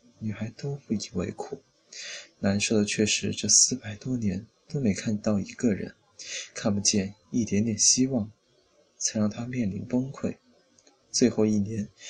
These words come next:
一个采石队来了，相中了她，把她凿成一块条石，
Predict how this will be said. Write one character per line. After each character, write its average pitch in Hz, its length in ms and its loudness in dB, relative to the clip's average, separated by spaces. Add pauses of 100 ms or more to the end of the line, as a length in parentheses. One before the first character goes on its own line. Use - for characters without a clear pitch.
(240)
一 131 80 0
个 127 80 4
采 98 220 0
石 107 200 0
队 160 220 4
来 104 100 2
了， - 260 -6 (280)
相 147 360 2
中 151 160 0
了 104 120 -2
她， 98 280 -6 (840)
把 113 100 -2
她 120 120 -2
凿 113 300 2
成 117 180 0
一 107 100 2
块 104 200 -2
条 104 300 -4
石， - 360 0